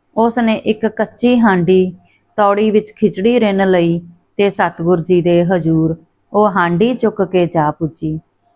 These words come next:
ਹਜ਼ੂਰ ਦੇ ਦਰਬਾਰ ਵਿੱਚ ਪਹੁੰਚ ਕੇ ਉਸ ਨੇ ਬੇਨਤੀ ਕੀਤੀ, "ਦਾਤਾ, ਮੇਰੇ ਪਾਸ ਇਹੋ ਕੁਝ ਹੈ। ਮੈਂ ਇਸ ਖਿਚੜੀ ਨੂੰ ਸੰਗਤ ਦੀ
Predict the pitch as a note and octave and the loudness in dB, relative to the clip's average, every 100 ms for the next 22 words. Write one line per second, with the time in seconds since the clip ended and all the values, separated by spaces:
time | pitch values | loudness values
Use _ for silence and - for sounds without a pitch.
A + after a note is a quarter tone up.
0 | _ - G3 F3+ F#3 F#3+ G3 A3+ A3 G#3 | _ -4 -2 2 2 2 2 0 0 -2
1 | F#3+ E3+ F3+ G#3 G#3 F3+ F3+ F3+ F#3 - | 0 0 2 0 -2 -6 -4 -4 -6 -6
2 | E3+ E3+ _ _ _ _ G3+ G#3 A3+ A#3 | -6 -6 _ _ _ _ -4 0 0 2
3 | A3 G3 F#3 F#3+ G#3+ B3 A#3 G#3 - F#3+ | 2 2 0 -2 -2 -6 -2 -4 0 -2
4 | F#3 E3+ F3+ E3 - F3 E3+ F3 _ _ | 0 -2 -2 -2 0 -2 -2 -10 _ _
5 | _ _ - G#3+ G#3+ A3 A3 F#3 F3 F3 | _ _ -2 2 2 2 0 0 -2 -4
6 | - G3 G3 A#3 A#3+ A3 F3+ F#3 F3+ D#3+ | -6 0 0 0 0 0 -2 -2 -2 -4
7 | E3+ - _ _ _ - G#3 A3 - A#3+ | -4 -12 _ _ _ -8 -2 -2 0 0
8 | A#3 - A3+ G3+ G#3+ A3+ A#3 G#3+ G3+ - | 0 -2 -2 0 0 2 2 0 -2 -10
9 | - G3 F3+ F#3+ F#3 F#3+ F#3+ | -4 -2 0 -2 0 0 0